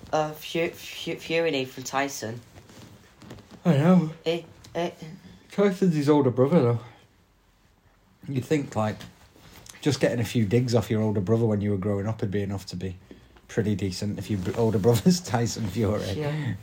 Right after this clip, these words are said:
Speaker 2: <laughs> Just learn a little bit.
Speaker 1: Yeah. Still,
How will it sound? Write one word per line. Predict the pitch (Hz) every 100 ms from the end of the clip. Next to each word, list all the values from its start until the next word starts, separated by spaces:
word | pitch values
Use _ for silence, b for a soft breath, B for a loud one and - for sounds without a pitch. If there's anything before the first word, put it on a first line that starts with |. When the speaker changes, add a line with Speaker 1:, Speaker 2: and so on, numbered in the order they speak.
| -
Speaker 2:
<laughs> | 143 - B B B
Just | - 117
learn | 117 113
a | 107
little | 107 117
bit. | 104 107 -
Speaker 1:
Yeah. | 160 180 -
Still, | - - - - - - - - - - 165 147